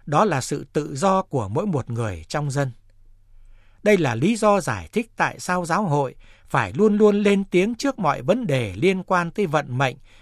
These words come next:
và ơn cứu rỗi của con người, của cộng đoàn xã hội,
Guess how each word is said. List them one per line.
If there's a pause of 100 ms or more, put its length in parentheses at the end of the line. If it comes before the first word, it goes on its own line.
(140)
và
ơn
cứu
rỗi
của
con
người, (360)
của
cộng
đoàn
xã
hội,